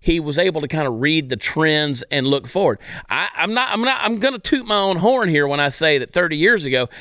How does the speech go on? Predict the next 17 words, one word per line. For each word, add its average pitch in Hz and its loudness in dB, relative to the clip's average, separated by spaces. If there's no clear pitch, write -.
I 160 0
was 156 -6
talking 147 -2
then 175 2
in 127 -6
front 156 -2
of 107 -8
crowds 220 2
of 233 -6
people, 233 0
it's 110 -4
documented, 127 -4
about 147 0
the 123 -4
dangers 165 -2
of 143 -2
postmodernism 131 -2